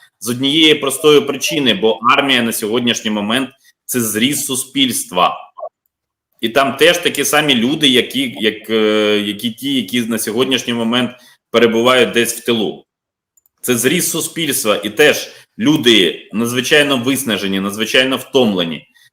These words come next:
Вони значною мірою герої,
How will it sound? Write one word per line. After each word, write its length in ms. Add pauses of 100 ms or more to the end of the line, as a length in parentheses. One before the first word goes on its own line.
Вони 640 (220)
значною 600
мірою 640 (1500)
герої, 720